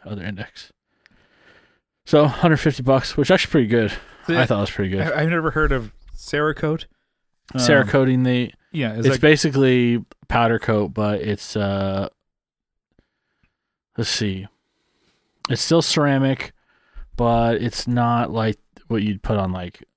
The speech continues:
Speaker 1: a car.
Speaker 2: Yeah.
Speaker 1: It's slightly different. You still bake it, but you don't have to bake it at, like, you know, four hundred degrees.
Speaker 2: Looks like
Speaker 1: And
Speaker 2: it's
Speaker 1: if
Speaker 2: a
Speaker 1: you
Speaker 2: lot
Speaker 1: can,
Speaker 2: thinner.
Speaker 1: you bake it, like, a hu-, like, a hundred twenty or something, hundred fifty.
Speaker 2: A lot thinner than powder coat.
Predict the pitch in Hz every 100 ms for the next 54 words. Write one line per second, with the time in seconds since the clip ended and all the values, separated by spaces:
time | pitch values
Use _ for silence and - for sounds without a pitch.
0 | _ _ - - - 107 127 - _ 147
1 | 123 104 - - 117 95 98 101 - 101
2 | 101 _ _ _ _ _ _ _ - 120
3 | - 131 117 113 - 131 - 117 117 123
4 | 110 110 107 - 107 71 98 95 - _
5 | _ _ _ _ _ _ _ _ _ -
6 | 107 98 92 - 107 101 104 92 90 98
7 | 98 87 156 165 135 98 117 104 101 95
8 | _ _ _ _ _ _ _ _ - 139
9 | 107 95 98 - - 117 107 120 139 120
10 | 113 104 104 123 110 104 - 117 104 95
11 | - 98 101 95 - 90 - 110 92 -
12 | 101 95 - 139 131 - 135 113 104 104
13 | 95 95 92 _ _ - 92 80 -